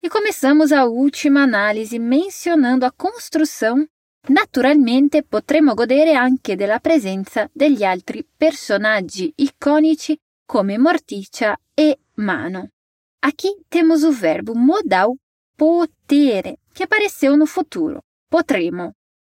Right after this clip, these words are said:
Note a queda de uma letra, E. Não é poteremo, mas sim potremo. E em seguida, o verbo godere, que traz o sentido de desfrutar,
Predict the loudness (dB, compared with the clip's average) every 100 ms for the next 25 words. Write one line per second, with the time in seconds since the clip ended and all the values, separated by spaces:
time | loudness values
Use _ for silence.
0 | _ -2 0 0 0 -4 0 0 2 2
1 | 2 0 0 2 2 2 0 -2 -2 -6
2 | -12 -12 -12 _ _ -2 -2 -4 _ _
3 | _ 0 4 4 2 -6 _ _ -2 -2
4 | -2 _ 2 2 2 0 -6 -4 -4 -4
5 | -8 -10 -6 -2 -2 _ _ -4 -4 _
6 | -6 -4 -4 -10 -14 _ _ _ -6 -6
7 | -6 -6 -4 0 0 2 0 0 -2 0
8 | 0 0 0 -2 -2 -2 0 0 -2 -4
9 | -4 -6 -4 0 0 0 -2 -2 -2 0
10 | -2 0 0 0 -2 -4 -4 -6 -6 -4
11 | -2 0 0 -2